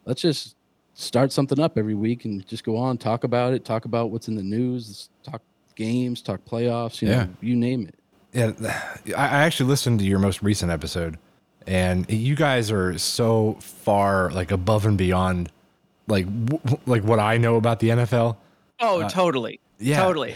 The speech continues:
Speaker 3: I,
Speaker 2: <laughs>
Speaker 3: I, I listened to, I listened to a bunch of your shows too, and I'm like, they know the, they know most of the players, they know the teams way more in depth than I do.
Speaker 2: Oh, me
Speaker 3: I
Speaker 2: too. I'm like,
Speaker 3: basically know who's on
Speaker 2: "Steelers."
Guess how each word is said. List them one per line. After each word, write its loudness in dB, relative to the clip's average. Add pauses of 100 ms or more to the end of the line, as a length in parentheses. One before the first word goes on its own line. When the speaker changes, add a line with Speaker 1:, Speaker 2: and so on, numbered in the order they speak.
(100)
Speaker 3:
I, 4
Speaker 2:
<laughs> -2
Speaker 3:
I, 0
I 4
listened 2
to, 4
I 4
listened 0
to 6
a 4
bunch 0
of 0
your 2
shows 2
too, 2
and 2
I'm 2
like, 2 (240)
they 4
know 2
the, -4 (160)
they 2
know 2
most 0
of -8
the -4
players, 2
they 2
know 4
the -2
teams 0
way 2
more 0
in 0
depth -2
than 2
I 2
do. -2
Speaker 2:
Oh, 2
me 2
Speaker 3:
I 2
Speaker 2:
too. 2
I'm -2
like, 0
Speaker 3:
basically 2
know 4
who's 2
on 2
Speaker 2:
"Steelers." -4